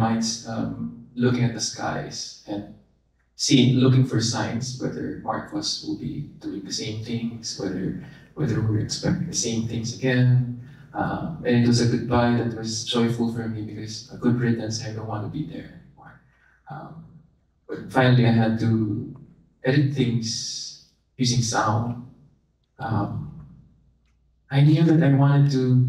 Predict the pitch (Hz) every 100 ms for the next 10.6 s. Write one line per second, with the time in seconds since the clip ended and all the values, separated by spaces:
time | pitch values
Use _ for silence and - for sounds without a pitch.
0 | 127 - - - 127 123 127 117 113 -
1 | - - - _ _ _ _ _ - -
2 | 131 120 123 113 - - - 110 - -
3 | _ _ - - - - - - - -
4 | - - - - _ _ _ - 131 -
5 | - - _ - - 147 139 - - -
6 | - - - - - - - - - -
7 | - - - - - - - - - -
8 | - - - - - - - - _ _
9 | _ _ _ _ _ _ _ - 147 151
10 | 120 113 113 - -